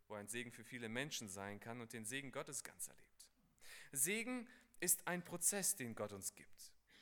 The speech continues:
Und deswegen sollten wir das nicht nur als eine Aktion festhalten, sondern immer wieder uns bewusst machen,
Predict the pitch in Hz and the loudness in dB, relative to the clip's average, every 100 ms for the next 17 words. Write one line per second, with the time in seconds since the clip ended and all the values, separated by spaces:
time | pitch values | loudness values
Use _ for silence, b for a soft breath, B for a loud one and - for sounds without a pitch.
0 | B 113 113 135 156 143 143 170 170 135 | B -2 2 4 4 4 6 4 2 2
1 | 131 - 147 165 156 143 123 - 127 117 | 4 4 0 -4 -2 0 2 0 -2 -2
2 | 123 - 165 170 170 - 113 - 123 120 | 0 0 2 0 -2 -2 0 2 0 0
3 | 147 123 127 120 156 160 151 139 123 - | -2 -4 -4 -4 -6 -4 -4 -4 -6 -8
4 | 120 135 143 147 147 170 | -4 0 2 2 -2 -4